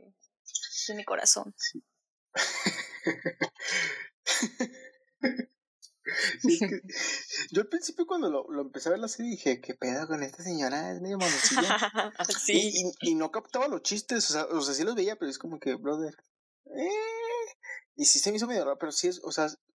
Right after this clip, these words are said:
Speaker 2: su forma de hablar te atrapa. O sea, también, digo, creo que, de hecho, Netflix ya sacó el modo de pantalla apagada,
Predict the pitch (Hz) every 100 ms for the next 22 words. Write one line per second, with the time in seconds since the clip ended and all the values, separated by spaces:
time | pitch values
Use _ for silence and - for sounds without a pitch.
0 | _ _ _ _ _ _ _ _ _ -
1 | - 185 233 185 143 160 185 175 156 -
2 | - - - _ _ _ _ _ _ -
3 | - - - - _ 143 143 139 _ -
4 | 160 185 208 _ - 156 - 165 165 226
5 | - - - - - - 190 - 302 -
6 | - 165 214 - 262 262 - 165 156 _
7 | - 143 180 - 220 - 208 208 196 180
8 | 185 196 - 143 139 143 156 160 151 135
9 | 131 139 160 135 120 139 170